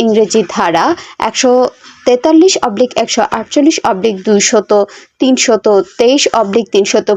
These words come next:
পঁচিশ অব্লিক তিনশত ছাব্বিশ অব্লিক অব্লিক তিনশত চুরাশি অব্লিক তিনশত ছিয়াশি অব্লিক চারশত পঁয়ত্রিশ অব্লিক চারশত ছত্রিশ অব্লিক চারশত সাতাশ অব্লিক চারশত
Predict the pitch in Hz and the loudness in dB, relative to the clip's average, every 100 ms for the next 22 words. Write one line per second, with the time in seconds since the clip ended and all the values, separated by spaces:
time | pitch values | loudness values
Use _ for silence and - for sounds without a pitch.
0 | - 240 277 294 294 254 302 254 214 214 | 0 -2 0 0 0 0 0 -2 -2 -2
1 | 196 180 254 247 233 247 294 - - - | -2 -4 -4 -4 0 0 0 -4 -14 -14
2 | - 202 196 190 - 202 214 180 208 - | -6 -4 -2 -2 0 0 0 -2 -2 0
3 | 262 277 392 - 220 214 269 - - 185 | 0 0 -2 -4 -6 -2 -2 -2 -2 -2
4 | 180 - 214 202 196 190 - - - 233 | -2 -4 -2 0 -2 -2 -18 -10 -6 -6
5 | - 330 294 170 - - - - - 202 | 0 2 4 2 0 -4 -10 -20 -4 -4
6 | 196 233 277 - 254 233 254 269 254 277 | -2 -2 -2 -2 -2 0 0 0 2 2
7 | 311 339 339 339 - 220 196 240 240 - | 2 2 2 2 2 -4 0 0 0 -2
8 | 220 202 220 202 175 - - 214 196 - | -2 0 -2 0 -2 -2 -2 0 -2 0
9 | 269 262 254 294 - - - _ _ 262 | 0 0 0 -2 -2 -18 -20 _ _ -2
10 | 233 - 262 247 240 208 170 - 214 311 | -2 -2 0 0 0 0 -2 -2 0 2
11 | 339 294 294 294 285 233 202 233 208 - | 2 -2 0 -2 0 -2 -2 -4 -2 -2
12 | 247 - 320 349 254 220 262 - 190 190 | -2 2 2 2 -2 0 -2 0 -4 -2
13 | 220 - 262 - 302 - 220 190 196 190 | -2 -2 -4 -2 -4 -2 -4 0 -2 0
14 | 196 - 208 - 277 285 311 277 302 285 | -4 -2 -4 -2 -2 2 2 0 -2 -4
15 | - - | -4 -4